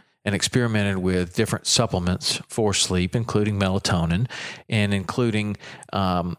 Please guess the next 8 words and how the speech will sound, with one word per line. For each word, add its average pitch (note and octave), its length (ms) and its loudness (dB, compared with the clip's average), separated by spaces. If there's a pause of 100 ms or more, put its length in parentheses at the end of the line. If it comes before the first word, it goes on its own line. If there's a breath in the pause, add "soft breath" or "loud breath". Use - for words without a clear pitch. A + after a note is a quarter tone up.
a C#3+ 140 0
cocktail G#2 800 0
by F#2+ 420 2
this F#2+ 280 0
guy G2 520 0
named F#2 480 0 (100)
Andrew G#2+ 520 0
Huberman, A2+ 600 -2